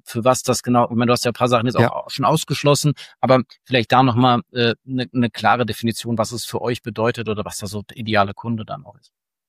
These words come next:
Speaker 2: Genau, also ich würd's vielleicht nicht an der Mitarbeiterzahl festmachen, weil wir haben ein Mittelstandsunternehmen im Energiebereich, die sind, äh, gerade mal dreißig Leute, aber machen,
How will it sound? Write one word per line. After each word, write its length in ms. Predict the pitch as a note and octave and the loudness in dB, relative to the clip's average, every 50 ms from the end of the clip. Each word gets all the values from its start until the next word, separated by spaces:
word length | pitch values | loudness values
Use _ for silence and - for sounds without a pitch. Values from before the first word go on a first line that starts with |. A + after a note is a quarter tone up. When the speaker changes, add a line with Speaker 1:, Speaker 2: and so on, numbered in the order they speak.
| _ _ - | _ _ 0
Speaker 2:
Genau, 300 | A#2 A#2 G#2 G#2 G#2 G2+ | 2 4 4 6 4 4
also 260 | G2+ - A2 G#2+ A#2+ C#3+ | 2 2 4 4 4 4
ich 180 | D3+ - - C#3+ | 2 2 4 4
würd's 280 | C#3+ - - - - - _ | 4 4 2 -6 -6 -10 _
vielleicht 300 | - - B2+ B2+ B2+ - | -2 2 2 2 4 2
nicht 160 | D3 C3+ - | 0 0 4
an 60 | D3 | 4
der 100 | B2+ B2 | 4 6
Mitarbeiterzahl 840 | B2 D3 D#3+ E3 D3 D#3 E3 D#3 - D#3 - - - D3+ D3+ D3+ D3+ | 6 6 4 4 4 4 2 2 0 0 -2 0 2 2 2 2 0
festmachen, 760 | - - - - - - D3+ D3+ - - - D3 D3 C#3+ C#3 C3 | -4 -10 -18 -16 -4 0 0 0 0 0 2 4 4 4 6 6
weil 180 | A#2+ A#2+ A2+ A2+ | 4 4 6 6
wir 80 | A#2+ | 6
haben 200 | A2+ A2+ A#2 A#2 | 6 6 4 2
ein 360 | - - A2+ A2+ A#2 A#2 A#2 | 2 0 2 2 4 2 2
Mittelstandsunternehmen 1040 | A#2+ B2 A2+ - B2 - - A#2 A2+ A2+ - C3 A2 A2 A#2+ A2+ A#2 A#2+ A#2+ A#2+ A#2+ A#2+ | 2 0 0 -2 -4 0 2 2 2 2 2 2 2 2 4 4 4 4 4 4 4 2
im 120 | A#2+ G#2 | 2 2
Energiebereich, 600 | A2 G#2+ A2+ A2+ A#2 A#2+ B2+ A#2+ A#2 A2 A2+ A2+ | 2 2 2 2 4 2 4 4 4 4 2 2
die 140 | - A2+ G2+ | 0 -4 -2
sind, 320 | G#2+ A2+ A2+ A2 G#2+ - | 0 0 0 0 -2 -2
äh, 240 | - - G#2 G#2+ A2 - - | -4 -2 -2 -4 -4 -8 -14
gerade 320 | - - - G2 A2+ A#2 | -8 0 2 2 2 4
mal 100 | A2+ G#2+ | 2 2
dreißig 380 | G#2 G2+ G2 G#2+ G#2 - G2+ G#2+ | 4 4 2 2 2 0 2 2
Leute, 240 | A2 B2 B2+ B2+ | 2 4 4 2
aber 140 | A#2 G#2 G#2 | 4 4 2
machen, 220 | G2+ G#2 A#2 G#2+ | 2 2 0 -2